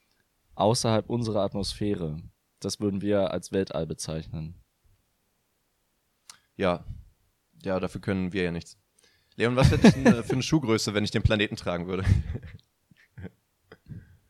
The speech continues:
Speaker 2: Mindestens sechzig, oder?
Speaker 1: Mindestens sechzig. Ich überlege, ob's dann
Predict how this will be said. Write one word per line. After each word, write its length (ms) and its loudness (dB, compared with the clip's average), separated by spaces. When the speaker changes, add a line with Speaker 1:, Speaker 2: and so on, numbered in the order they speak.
Speaker 2:
Mindestens 480 -2
sechzig, 460 -8
oder? 260 -4
Speaker 1:
Mindestens 440 0
sechzig. 560 2
Ich 140 -6
überlege, 580 0
ob's 220 -6
dann 460 -6